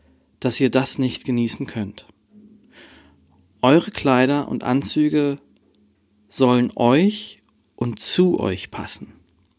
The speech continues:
nicht umgekehrt. Und wenn ihr an eurem Körper etwas ändern wollt,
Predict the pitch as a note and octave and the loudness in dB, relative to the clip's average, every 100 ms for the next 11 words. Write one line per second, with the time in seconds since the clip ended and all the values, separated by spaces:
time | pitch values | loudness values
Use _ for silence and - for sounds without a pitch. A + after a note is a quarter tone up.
0 | - C#3 D#3 E3 C3 G#2 G2+ F2+ - _ | -2 0 2 2 2 0 -4 -10 -18 _
1 | _ _ - - - - - - - C#3+ | _ _ -20 -20 -16 -16 -16 -10 2 4
2 | C3+ D3+ - E3 E3 D#3+ D#3 - _ - | 6 4 4 6 6 6 2 -2 _ -8
3 | - C3+ C#3 C3+ A2 A#2+ A2+ C3 G3 G#3 | 2 4 6 4 4 2 2 4 2 4
4 | A#2+ - A2+ - D#3 F3 D#3+ C3+ C3+ C3+ | 0 -2 -6 -2 0 2 2 2 2 2
5 | - | 0